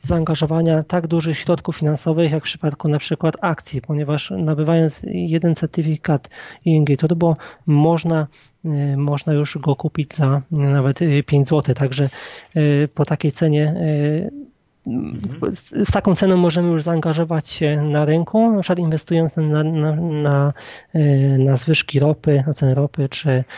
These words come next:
Speaker 2: Okej.
Speaker 1: na innych surowcach i tak dalej.
Speaker 2: Czy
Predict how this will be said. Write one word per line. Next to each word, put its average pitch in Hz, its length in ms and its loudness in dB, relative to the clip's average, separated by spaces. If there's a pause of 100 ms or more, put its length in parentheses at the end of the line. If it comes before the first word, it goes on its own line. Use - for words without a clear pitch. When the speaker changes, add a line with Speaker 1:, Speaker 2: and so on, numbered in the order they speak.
(120)
Speaker 2:
Okej. 127 240 -4
Speaker 1:
na 143 180 2
innych 143 240 0
surowcach 127 560 0
i - 20 -6
tak 127 180 -2
dalej. 120 320 0 (140)
Speaker 2:
Czy 127 120 -10